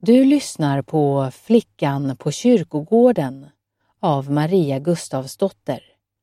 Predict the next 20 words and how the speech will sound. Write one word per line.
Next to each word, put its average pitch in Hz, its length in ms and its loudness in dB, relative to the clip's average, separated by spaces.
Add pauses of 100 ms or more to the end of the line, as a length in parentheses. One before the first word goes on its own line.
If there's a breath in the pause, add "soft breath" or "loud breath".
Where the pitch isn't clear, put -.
(420)
Uppläst 156 640 -2
av 254 100 4
mig, 156 380 0
Hanna 151 500 -4
Schmitz. - 680 -12 (2750)
Denna 240 340 6
bok 147 360 2
är 143 60 0
tillägnad 143 800 0
två 226 320 2
kvinnor. 139 640 -6 (800)
Agatha 175 480 2
Christie, 170 580 -8 (360)
som 180 180 0
lärde 170 260 4
mig 156 120 0
uppskatta - 560 -6
en 143 120 -2
god 143 340 -4
deckarintrig, 139 1000 -4